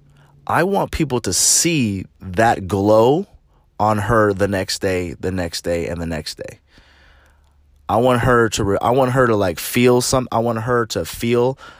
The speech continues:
a certain, maybe the wind blows, or maybe, like, she sees something or thinks about something and remembers that moment, and then it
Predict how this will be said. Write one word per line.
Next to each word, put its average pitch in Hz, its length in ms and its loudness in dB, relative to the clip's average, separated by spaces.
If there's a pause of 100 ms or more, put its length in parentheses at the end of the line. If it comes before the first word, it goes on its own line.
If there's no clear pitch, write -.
(240)
a 98 100 -4
certain, 101 540 0
maybe 110 240 2
the 92 100 4
wind 110 340 2
blows, 110 480 4
or 95 80 -2
maybe, 98 320 -4
like, 92 400 -4 (320)
she 92 180 -8
sees 107 420 -2
something 101 480 -2
or 78 180 -6
thinks 107 360 -4
about 98 260 0
something 104 380 -2
and 92 140 -2
remembers 95 600 0
that 95 240 2
moment, 90 560 -4 (720)
and 92 300 -4
then 90 120 -4
it - 60 -12